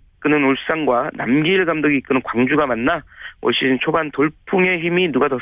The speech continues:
센지 겨룹니다. 이 오후 네 시에는 광양에서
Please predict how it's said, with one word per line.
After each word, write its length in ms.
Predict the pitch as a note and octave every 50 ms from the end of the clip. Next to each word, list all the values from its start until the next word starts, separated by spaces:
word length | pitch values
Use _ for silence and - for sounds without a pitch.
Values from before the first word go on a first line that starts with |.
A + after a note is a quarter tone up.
| - -
센지 400 | F3 F#3 F#3+ F#3 F3+ F#3+ F#3+ F3+ -
겨룹니다. 420 | B2+ A#2 B2 A#2+ G#2+ G#2+ G#2+ - - _ - - - - - - - - - - - _
이 100 | F#3+ F3+
오후 240 | F3+ F3 F3+ F#3 F#3
네 200 | D#3 D#3+ F3+ F#3+
시에는 420 | F3 - G#3 F3+ D#3+ E3 F3 F3+ -
광양에서 720 | - - A2+ B2+ C#3 D#3+ D#3 D3+ D3 C#3 - D#3+ D#3 B2+